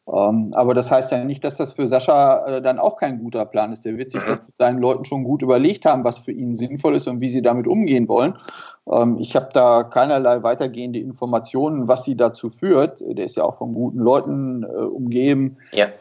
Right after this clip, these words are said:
Speaker 1: Ich bin mir ziemlich sicher, dass Jess Green, was die Steuerung da angeht, einen ziemlich guten Plan von haben wird, äh, was er in diesem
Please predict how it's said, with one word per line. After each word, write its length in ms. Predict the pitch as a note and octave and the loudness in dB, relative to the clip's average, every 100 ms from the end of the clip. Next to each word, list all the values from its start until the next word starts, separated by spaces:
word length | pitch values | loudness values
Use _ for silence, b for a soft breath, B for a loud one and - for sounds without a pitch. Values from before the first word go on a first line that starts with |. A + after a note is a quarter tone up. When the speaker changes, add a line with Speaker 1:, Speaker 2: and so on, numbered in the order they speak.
| - | -10
Speaker 1:
Ich 160 | A#2+ | -8
bin 120 | C3+ B2+ | -4 0
mir 120 | A#2+ | 0
ziemlich 280 | C#3 C3 B2 | 0 0 2
sicher, 200 | C3 B2+ | 2 2
dass 220 | B2 B2 | 0 0
Jess 220 | C3 B2+ | 0 0
Green, 400 | B2+ C3 C3+ C3 | 2 2 4 4
was 180 | B2 B2 | 2 0
die 140 | B2+ | -4
Steuerung 500 | A#2 C3 C#3 C#3 C#3 | 0 4 6 6 4
da 120 | B2+ A2 | 4 2
angeht, 600 | C3+ B2+ B2+ B2 - - - | 0 -4 -6 -6 -10 -20 -18
einen 140 | - A#2+ | -18 -12
ziemlich 340 | C#3+ C#3 - | -8 -8 -4
guten 240 | D3+ C3+ | -2 -2
Plan 320 | C3 C3+ C3 D3+ | 2 2 2 0
von 220 | D3 C3+ | -2 2
haben 340 | A#2+ C#3 B2+ | 4 2 0
wird, 480 | B2+ C3 B2 - _ | -4 -2 -4 -8 _
äh, 60 | - | -12
was 440 | B2 B2 B2+ B2+ | -10 0 0 0
er 220 | - B2 | -4 -6
in 220 | A#2+ B2+ A#2+ | -6 -10 -10
diesem 560 | B2+ A#2 B2 A#2 G2+ | -10 -8 -4 -4 -6